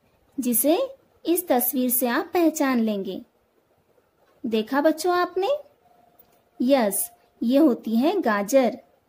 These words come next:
जिसे इंग्लिश में हम कहते हैं कैरोट। इसी तरह बच्चों, एक और रिडल है, "What begins with an E and only contains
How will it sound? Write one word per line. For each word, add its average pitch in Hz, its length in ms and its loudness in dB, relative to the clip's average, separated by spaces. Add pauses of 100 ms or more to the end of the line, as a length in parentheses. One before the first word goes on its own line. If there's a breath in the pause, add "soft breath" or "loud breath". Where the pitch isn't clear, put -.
(300)
जिसे 285 260 0
इंग्लिश 262 500 2
में 370 100 2
हम 233 220 0
कहते 214 340 -6
हैं 285 280 -2 (480)
कैरोट। 269 500 0 (1600)
इसी 339 240 4
तरह 370 320 0
बच्चों, 294 540 0 (640)
एक 381 220 0
और 392 240 2
रिडल 247 320 2
है, 247 380 -2 (1160)
"What 294 260 2 (120)
begins 320 460 2 (440)
with 359 240 0 (180)
an 269 240 0 (220)
E 285 300 2 (1300)
and 320 420 -2 (600)
only 381 360 4 (120)
contains 302 540 4